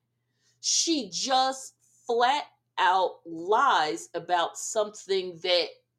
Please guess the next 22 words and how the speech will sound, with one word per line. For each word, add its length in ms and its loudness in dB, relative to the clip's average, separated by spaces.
anybody 720 0
could 180 -10
find 460 0
out 240 0
with 140 -6
a 40 -2
few 300 -10
clicks, 480 -6
saying 480 -4
there's 260 -6
a 80 -10
will 600 6
and 120 -4
the 80 -10
grandmama 760 0
basically 500 0
willed 460 -2
her 200 -2
to 200 -4
the 140 -2
man 560 -6
and 160 -12